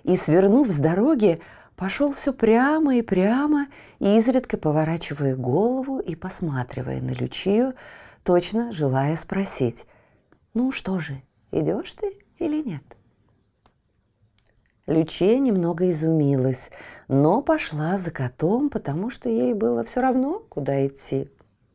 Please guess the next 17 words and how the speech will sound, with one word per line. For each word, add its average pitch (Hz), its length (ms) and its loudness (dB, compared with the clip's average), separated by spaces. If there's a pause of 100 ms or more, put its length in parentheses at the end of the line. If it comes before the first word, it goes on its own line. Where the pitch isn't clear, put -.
(720)
Темнело. 214 640 -2 (1600)
Лючия 240 400 2
устала, 165 800 0 (340)
а 139 200 -4
кот 349 420 -4
всё - 220 -6
бежал 170 600 -6
и 147 80 -6
бежал 131 380 -10
вперёд 156 680 -10 (720)
и 294 380 -6 (120)
временами 165 580 0
останавливался 180 1040 -2
и - 20 2
оборачивался, 175 880 -2
чтобы 208 280 -4
посмотреть, 202 760 -2